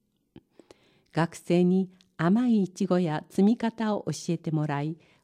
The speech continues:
美味しいいちごをいっぱい楽しみました。教育委員会委員を任命。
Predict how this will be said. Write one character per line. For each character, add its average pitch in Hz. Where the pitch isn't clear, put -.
美 170
味 190
し 185
い -
い 151
ち 165
ご 156
を -
い 185
っ -
ぱ 254
い 254
楽 147
し -
み 131
ま 131
し -
た。 -
教 240
育 240
委 233
員 233
会 143
委 202
員 165
を 175
任 127
命。 113